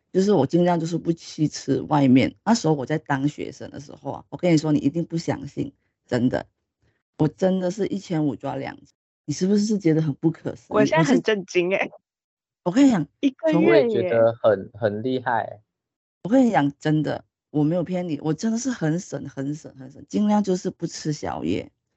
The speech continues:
Speaker 1: 真的。这个是抓我，抓我在上课，我不是每个月都是，我抓我上课的时候，就觉得我最少，最少，我抓最少的那一个，那一个刷的金额。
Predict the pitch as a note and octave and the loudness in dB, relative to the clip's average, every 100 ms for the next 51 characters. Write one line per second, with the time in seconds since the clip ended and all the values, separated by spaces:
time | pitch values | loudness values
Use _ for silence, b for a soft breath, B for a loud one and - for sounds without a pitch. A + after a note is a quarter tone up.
0 | _ _ _ C3+ C3 - - _ _ _ | _ _ _ 0 2 2 -4 _ _ _
1 | C4 B3+ C4 C4+ - F#3+ E3+ E3 C#3+ - | 0 0 2 0 0 2 4 4 2 -2
2 | - _ - D#3+ D#3 D#3+ C#3+ D3 - E3+ | -12 _ -2 2 2 2 0 -4 -6 -4
3 | E3 D#3+ D3+ - E3+ D#3 - D3+ D#3 G#3 | -2 -4 -12 -10 -8 -6 -4 -2 0 2
4 | A3 E3 - C#3 D3+ C#3+ C#3 D3+ D3 - | 2 2 0 0 0 -2 -6 -4 -4 -4
5 | E3 D#3+ D#3+ E3 C#3 D2 - - F3+ F3 | 0 2 2 2 2 0 -2 -8 -4 -4
6 | D3+ F3+ C#3+ C#3+ C#3 C#3 C#3+ - _ _ | -4 -6 -6 -6 -8 -2 -2 -4 _ _
7 | _ _ - G#3 G3+ D3 C#3+ C#3 C3 F#2+ | _ _ 2 2 2 2 4 4 2 -2
8 | C3+ _ _ - G3+ G#3 F3 - G#3+ - | -8 _ _ 0 4 4 4 2 2 0
9 | - F3+ E3 - - - C3+ - D3+ D3 | -6 -4 -2 -4 -8 -4 -4 -2 -6 -6
10 | _ F3 F3 D3 - - - C#2 E2+ - | _ -6 -4 -4 -8 -10 -10 -10 -14 -10
11 | E2 C#3 - A2 F2 E2 G1+ - _ _ | -2 0 0 -2 -4 -4 -8 -16 _ _
12 | _ _ _ _ - F#3 F#3 - D3 C3 | _ _ _ _ -4 0 0 2 2 2
13 | B2 - - D3+ C#3+ C3+ - C#3+ C3+ F#2+ | -2 -8 0 2 2 -2 0 0 0 -4
14 | - | -16